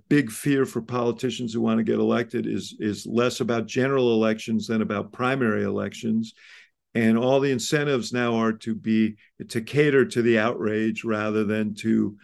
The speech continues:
uh, shine a light on problems and how we solve them together. So I think we've got, yeah, we've got significant challenges. And, and Hank, I, I would add one other, and since I'm sitting with you, I, I feel like I,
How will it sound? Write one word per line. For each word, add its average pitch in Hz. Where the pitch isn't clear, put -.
uh, 104
shine 117
a 107
light 110
on 107
problems 110
and 101
how 110
we 107
solve 107
them 107
together. 110
So 151
I 156
think 208
we've 185
got, 156
yeah, 185
we've 127
got 135
significant 131
challenges. 113
And, 147
and 147
Hank, 170
I, 151
I 147
would 151
add 151
one 143
other, 143
and 131
since -
I'm 135
sitting 151
with 131
you, 120
I, 127
I 127
feel 143
like 131
I, 123